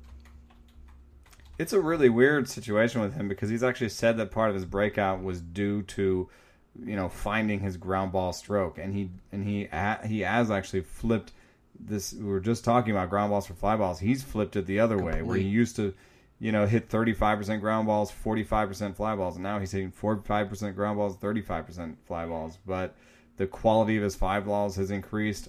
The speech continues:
Speaker 1: Also, the park that he's in, I think, is probably helping him more
Speaker 2: Mm-hmm.
Speaker 1: in, than it did in the past. I talked to him about, you know, he had this stroke that could hit the wall in, in, in Boston. You know, he could, he could hit the,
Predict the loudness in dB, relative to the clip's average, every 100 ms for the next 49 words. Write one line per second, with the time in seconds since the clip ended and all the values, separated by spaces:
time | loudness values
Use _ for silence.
0 | -4 -4 2 2 2 0 -6 -4 0 2
1 | 2 0 -4 -2 -4 -8 -6 -2 0 -2
2 | -8 _ _ _ _ _ -4 2 2 2
3 | -2 -2 -2 0 0 2 2 2 0 2
4 | 2 2 2 0 -4 -4 -4 -4 -2 -2
5 | -2 -2 -2 0 0 -2 -8 -20 -20 -16
6 | -2 2 6 6 6 4 6 4 4 4
7 | 0 -4 -6 -2 0 2 2 2 -2 -6
8 | 2 4 4 2 0 0 -4 -16 _ 0
9 | 2 2 2 0 4 4 6 2 -2 -10
10 | _ -8 -4 -4 -6 -6 -6 -6 -6 -8
11 | -6 -8 -4 0 0 -2 -8 -10 -8 -6
12 | -6 -8 -8 -6 -4 -6 -6 -6 -2 0
13 | 0 0 -2